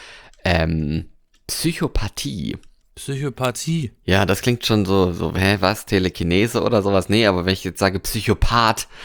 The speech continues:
Speaker 1: das macht, <laughs> dann denkt jeder, ah, das Wort habe ich schon mal gehört, aber Psychopathie, first time, never heard it before.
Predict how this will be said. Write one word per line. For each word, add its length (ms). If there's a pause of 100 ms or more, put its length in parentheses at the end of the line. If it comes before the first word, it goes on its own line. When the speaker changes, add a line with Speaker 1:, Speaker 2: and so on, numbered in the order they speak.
(260)
Speaker 1:
das 160
macht, 200 (300)
<laughs> 260
dann 420
denkt 180
jeder, 220
ah, 400
das 260
Wort 180
habe 120
ich 80
schon 140
mal 100
gehört, 280
aber 140
Psychopathie, 800 (400)
first 320
time, 320
never 320
heard 180
it 80
before. 460